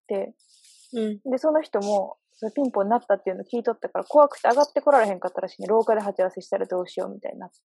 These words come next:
Speaker 1: なって、その、
Speaker 2: あー。
Speaker 1: 多分娘さんは部屋のピンポン鳴ったけど怖いから居留守使っとって出てない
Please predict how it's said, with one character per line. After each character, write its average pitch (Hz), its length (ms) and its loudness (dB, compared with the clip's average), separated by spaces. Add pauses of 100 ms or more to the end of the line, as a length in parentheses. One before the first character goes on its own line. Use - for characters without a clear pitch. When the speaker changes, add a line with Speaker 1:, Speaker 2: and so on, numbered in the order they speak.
(140)
Speaker 1:
な 185 80 -10
っ 180 60 -20 (120)
て、 190 240 -8
そ 190 160 -8
の、 190 220 -14 (220)
Speaker 2:
あ 196 580 2
ー。 190 40 -16 (680)
Speaker 1:
多 269 80 6
分 220 140 4
娘 285 300 0
さ 285 140 0
ん 285 60 2
は 262 140 4
部 220 80 -4
屋 262 140 4
の 247 80 -2
ピ 262 140 -4
ン 233 100 -2
ポ 190 120 -4
ン 185 60 -6
鳴 202 60 -4
っ 196 60 -12
た 202 80 -6
け 190 100 -4
ど 202 80 -4
怖 220 240 2
い 190 40 -2
か - 120 -8
ら 202 80 -6
居 208 60 -4
留 220 120 0
守 220 60 -2
使 - 360 -10
っ 214 120 -8
と 214 60 -8
っ 202 60 -10
て - 100 -20
出 240 140 4
て 254 100 0
な 208 140 -6
い - 100 -10